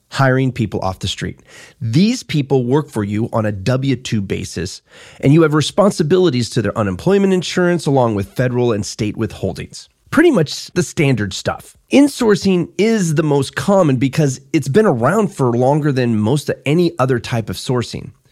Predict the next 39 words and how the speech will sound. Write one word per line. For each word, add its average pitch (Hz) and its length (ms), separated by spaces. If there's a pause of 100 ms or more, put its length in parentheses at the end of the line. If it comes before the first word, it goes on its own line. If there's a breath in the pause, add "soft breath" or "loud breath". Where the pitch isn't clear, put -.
(160 loud breath)
It - 220
also 254 360
gives 151 420
you 135 160
the 123 120
most 123 380
amount 110 400
of 110 140
control 127 840
on 113 220
what 220 340
and 131 120
how 190 280
your 147 160
team 113 280
performs. - 800 (520)
That 185 220
was 220 200
until 160 340
recently 107 800
with 127 280
the 127 80
explosion 127 880 (120)
of 101 240
remote 104 600
working, 95 560 (160)
but 110 100
I 131 80
will 147 140
get 131 260
that, 110 320
to 135 120
that 101 220
in 95 140
a 92 40
minute. - 440 (340)
Next, 226 360
there's 180 240 (140)
outsourcing, - 840